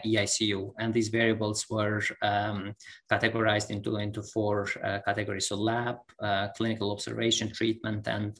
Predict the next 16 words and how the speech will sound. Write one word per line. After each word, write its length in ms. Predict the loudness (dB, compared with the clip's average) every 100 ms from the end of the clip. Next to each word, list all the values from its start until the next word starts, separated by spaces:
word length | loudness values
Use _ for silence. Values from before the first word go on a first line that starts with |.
| -8
and 140 | -4
demographic. 580 | -2 -2 2 0 0 -10 -12 -18 -16 -16 -18 -20 -20 _ _ _
I 40 | 4
should 160 | 6
also 240 | 6 8 6
say 160 | 6
here 400 | 6 8 8 8
that, 340 | 10 8 6 -2
you 160 | 2
know, 440 | 6 8 8 6 2 -4 -6
also 340 | 0 2 4 6
this 260 | 6 6
work, 460 | 10 12 12 8 -4 -10
uh, 40 | 0
uh, 1040 | 4 6 6 6 4 2 0 -2 -2 -4
harmonizing, 1080 | 0 8 10 10 8 8 6 4 4 2 -2